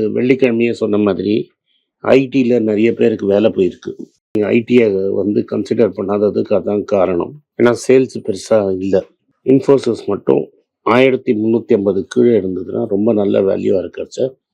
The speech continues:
நம்ம கன்சிடர் பண்ணலாம்னு நான் நினைக்கிறேன். But நீங்க எல்லாரும் வந்து கல்யாணுக்கு அழறீங்கன்னு சொன்னாங்க. நேத்து இதை பத்தி பேசினேன். கல்யாண் நானூறுலேருந்து முந்நூறுக்கு வந்தாலும் அழக்கூடாது. முந்நூறு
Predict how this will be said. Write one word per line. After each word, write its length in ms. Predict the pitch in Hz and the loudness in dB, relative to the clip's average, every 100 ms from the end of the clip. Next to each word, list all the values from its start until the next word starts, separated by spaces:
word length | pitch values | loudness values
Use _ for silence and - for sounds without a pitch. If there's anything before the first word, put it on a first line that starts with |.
| _ _ _ - | _ _ _ -6
நம்ம 180 | 113 101 | -2 0
கன்சிடர் 480 | 104 101 98 98 92 | 0 0 0 -2 -4
பண்ணலாம்னு 420 | 90 87 92 95 | -6 -4 -6 -6
நான் 160 | 92 87 | -4 -6
நினைக்கிறேன். 400 | 85 78 - - _ _ _ _ | -6 -10 -14 -18 _ _ _ _
But 200 | - - - - _ _ _ _ _ - | -4 -4 -6 -20 _ _ _ _ _ 2
நீங்க 220 | 131 123 | 4 6
எல்லாரும் 460 | 117 127 135 131 123 104 | 4 2 4 2 2 0
வந்து 300 | 107 107 120 110 92 85 - | 0 2 4 4 2 0 -6
கல்யாணுக்கு 480 | 110 120 131 120 110 | 0 2 4 2 0
அழறீங்கன்னு 540 | 98 104 104 104 104 - | 0 0 0 0 -2 -4
சொன்னாங்க. 300 | 98 107 123 | -4 0 2
நேத்து 340 | 113 117 131 | 2 4 2
இதை 80 | 107 | 2
பத்தி 220 | 98 101 | -4 -8
பேசினேன். 440 | - 80 - - - _ _ | -8 -8 -10 -18 -20 _ _
கல்யாண் 380 | - 117 127 120 | -4 0 2 2
நானூறுலேருந்து 580 | 104 117 120 113 120 120 | 2 2 2 2 2 2
முந்நூறுக்கு 460 | 110 113 120 110 107 | 0 2 2 2 0
வந்தாலும் 300 | 104 113 110 | -2 -2 -2
அழக்கூடாது. 380 | 101 101 101 92 | -2 0 0 0
முந்நூறு 240 | 101 110 | 0 0